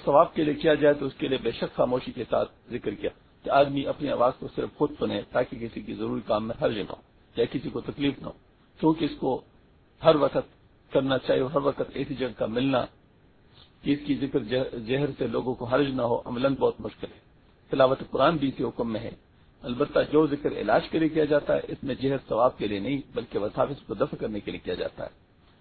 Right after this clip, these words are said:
نیز اچھی آواز دل کو متاثر کرتا ہے، پس خوش آوازی کے ساتھ ذکر جہر دل کو متاثر کر لیتا ہے، اس لیے اگر اس کو ذریعے کے طور پر استعمال کیا جائے تو اس میں کوئی حرج نہیں۔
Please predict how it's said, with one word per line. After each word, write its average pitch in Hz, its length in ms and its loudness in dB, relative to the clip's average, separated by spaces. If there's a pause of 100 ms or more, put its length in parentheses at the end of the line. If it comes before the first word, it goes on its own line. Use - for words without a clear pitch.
(180)
نیز 151 260 4
اچھی - 240 -4
آواز 123 300 6 (280)
دل 131 100 -2
کو 120 120 -8
متاثر 110 400 -2
کرتا 123 400 -2
ہے، 98 60 -4 (440)
پس 143 160 0
خوش 131 180 -2
آوازی 120 300 4
کے 120 200 -4
ساتھ 120 200 -2
ذکر 110 220 -6
جہر 120 320 0 (680)
دل 143 120 4
کو 135 120 -6
متاثر 117 380 2
کر 110 160 -4
لیتا 87 300 -6
ہے، - 80 -10 (360)
اس 170 200 -4
لیے 151 100 2
اگر 131 160 -2
اس 131 60 -10
کو - 160 -6
ذریعے 123 240 2
کے 147 140 -2
طور - 140 -4
پر 107 80 -14
استعمال 117 360 -4
کیا 113 120 -4
جائے 104 120 -6
تو - 40 -6
اس 107 120 -12
میں 110 100 -6
کوئی 110 180 -2
حرج 98 220 -4
نہیں۔ 90 120 -10